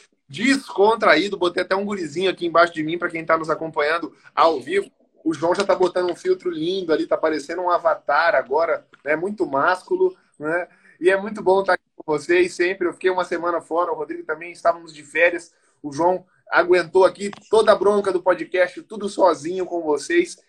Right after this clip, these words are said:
E a gente veio hoje e voltamos, é muito especial, um dia que a gente tá recebendo aqui um grande amigo de todos nós,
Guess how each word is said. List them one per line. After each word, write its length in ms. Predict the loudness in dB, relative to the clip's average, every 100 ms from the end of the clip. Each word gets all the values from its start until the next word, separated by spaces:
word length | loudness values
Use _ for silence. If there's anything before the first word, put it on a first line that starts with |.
| _
E 80 | 0
a 60 | 0
gente 200 | 2 2
veio 240 | 2 2
hoje 220 | 2 0
e 20 | -2
voltamos, 460 | -4 -2 -4 -6 -10 _ -10
é 60 |
muito 160 | -10 -10
especial, 480 | -12 -8 0 0 0
um 20 |
dia 120 | -4
que 80 | -6
a 20 |
gente 100 | _
tá 40 | _ -4
recebendo 280 | 0 0 -2
aqui 160 | -6
um 60 | 2
grande 260 | 4 4
amigo 320 | 2 2 -4 -4
de 80 |
todos 180 | -4 -4
nós, 320 | 0 0 0